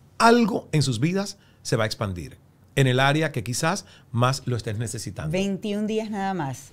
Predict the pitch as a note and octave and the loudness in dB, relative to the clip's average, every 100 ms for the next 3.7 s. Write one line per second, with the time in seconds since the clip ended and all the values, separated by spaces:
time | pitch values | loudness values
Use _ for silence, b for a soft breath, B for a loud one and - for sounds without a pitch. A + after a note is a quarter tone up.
0 | - A3+ F3 F3 A3 A#3 A3 G3+ F#3+ D3+ | -4 4 6 8 8 8 8 10 10 8
1 | - A3 C#3 - F#3 F#3 G#3+ F#3+ F3+ F3 | 6 2 -2 2 4 6 6 8 10 10
2 | C#3+ C3 D3 F#3 D#3+ D#3 D#3+ F3 F#3+ E3 | 8 6 6 6 8 8 8 6 6 6
3 | E3+ D#3+ E3 F3+ G#3 F#3+ | 6 8 8 6 4 -2